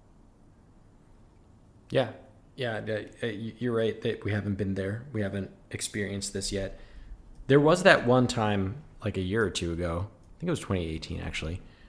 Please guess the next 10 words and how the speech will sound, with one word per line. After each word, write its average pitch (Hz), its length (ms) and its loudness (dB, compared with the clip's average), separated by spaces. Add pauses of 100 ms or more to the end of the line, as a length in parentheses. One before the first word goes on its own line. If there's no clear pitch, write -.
(140)
where 90 320 0 (720)
a - 40 -16
bunch 107 200 2
of 101 100 0
Hawaiians 98 760 2 (200)
got 98 200 0
that, 92 160 -2
like, 92 140 -6
false 98 280 0
alarm 95 460 -4